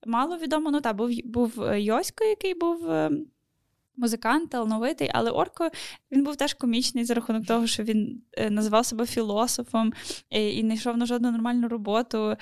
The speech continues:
е, а казав, що він в роздумах там пише свій великий твір. А коли потрапляв на якісь, е, оці підробітки, де його влаштовували, то він завжди поводив себе максимально смішно. Е, дуже цікаво було читати про його роботу в цьому похоронному бюро.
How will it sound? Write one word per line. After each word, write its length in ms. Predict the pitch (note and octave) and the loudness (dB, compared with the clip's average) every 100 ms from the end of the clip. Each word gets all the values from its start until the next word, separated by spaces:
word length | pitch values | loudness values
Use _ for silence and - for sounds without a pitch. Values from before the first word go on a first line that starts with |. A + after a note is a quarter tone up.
| - - - | -8 -12 -6
е, 280 | G3+ G3 G3 | -2 0 0
а 100 | G#3+ | 0
казав, 320 | - G#3+ G#3+ | 0 2 2
що 160 | A3+ G#3+ | 2 0
він 180 | G#3 G#3+ | 0 0
в 60 | |
роздумах 560 | A3+ G#3 A3+ A3+ A3+ - | 0 0 0 0 -2 -2
там 200 | G#3+ G#3 | 0 0
пише 280 | A3 A3 G#3+ | 0 0 -2
свій 220 | - G#3+ | 0 0
великий 340 | G#3 A3 A3 | 2 0 -2
твір. 360 | G#3+ G3 G#3 B3 C4 - - - | -4 0 0 0 -4 -12 -8 -6
А 60 | |
коли 200 | A3 A3+ | 0 0
потрапляв 560 | A#3 A#3 A3+ A3+ A3 A3+ | 0 -2 -2 2 2 2
на 100 | A3 | 0
якісь, 520 | A3 - A3 G#3 - - | -2 -2 -2 0 -2 0
е, 320 | G#3 G#3 G#3 | 0 2 2
оці 240 | - - A3 | 0 2 0
підробітки, 640 | G#3+ G#3+ G3+ A#3+ - A#3+ | 0 -2 0 0 -2 -2
де 120 | B3+ | 0
його 180 | A#3+ B3 | 0 -2
влаштовували, 720 | A#3+ A3+ - A#3 C4 A#3+ A#3 | -2 -2 0 0 2 0 -2
то 100 | A3+ | -2
він 140 | A3 | 0
завжди 260 | A3+ A#3 A3+ | 0 0 0
поводив 400 | A3 G#3 A3+ G#3+ | -2 0 0 -2
себе 300 | - G3+ G#3+ | -2 0 0
максимально 600 | G#3 G#3+ - G#3+ G#3+ G#3+ - - - - - | 0 -2 0 2 2 -2 -6 -20 -20 -18 -10
смішно. 580 | A3+ A3 B3 - C4 B3+ - - - - | -6 -2 0 2 0 0 -6 -16 -12 -2
Е, 340 | G#3+ G#3+ G#3+ | 0 0 0
дуже 180 | G#3 A#3+ | 2 2
цікаво 280 | A3+ - B3+ | 2 -2 0
було 420 | A#3 A3+ A3 A3 A3+ | 0 0 0 -2 -2
читати 360 | - A3+ A3 | 0 0 0
про 160 | A3 G#3 | 0 0
його 160 | G#3+ A3 | 2 0
роботу 360 | G#3 G#3+ A#3 | 2 2 2
в 60 | G#3+ | -2
цьому 240 | - A3 G#3+ | 2 2 0
похоронному 560 | G#3+ A#3+ B3+ A#3 A3+ | -4 0 0 0 -2
бюро. 240 | G3+ A3+ | -4 -2